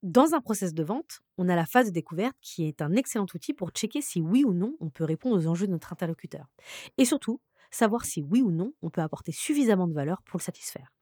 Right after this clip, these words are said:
C'est aussi un excellent outil pour contrôler le temps et l'investissement que le client peut consacrer à ta solution. Si je prends l'exemple d'un produit SaaS, pour obtenir des résultats, le client va devoir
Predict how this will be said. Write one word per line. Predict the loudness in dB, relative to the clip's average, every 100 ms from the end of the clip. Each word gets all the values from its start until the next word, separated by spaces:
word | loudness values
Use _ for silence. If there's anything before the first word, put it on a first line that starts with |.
| -4
C'est | 6 8
aussi | 8 6 6
un | 6 8
excellent | 6 4 2
outil | 2 -2 -2
pour | -2
contrôler | -2 -2 2 4
le | 4 4
temps | 2 2 2
et | 2
l'investissement | 4 4 2 -2 -2 -2
que | 0 0
le | -2
client | -4 -2 -2
peut | -4
consacrer | -8 -6 -6 -2 -2
à |
ta | 0
solution. | -4 -6 -10 -12 -20 _ _ -20 -20 -14
Si | 0 0
je |
prends | 4 6
l'exemple | 6 6 4
d'un | 4
produit | 2 0 -2
SaaS, | -4 -4 -4 -6 -12 _ _ -20 -20 0
pour | 2
obtenir | 4 4 4
des | 4
résultats, | 4 2 2 0 0
le | 0 0
client | 0 0
va | 2
devoir | 0 -2 -4